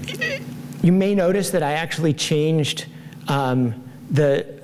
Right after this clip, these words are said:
the title from here to the one I gave today. I dropped the word maternal safety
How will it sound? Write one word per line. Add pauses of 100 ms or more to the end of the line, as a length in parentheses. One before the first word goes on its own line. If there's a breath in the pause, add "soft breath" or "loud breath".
the
title
from
here (920)
to
the
one
I
gave
today.
I
dropped
the
word
maternal
safety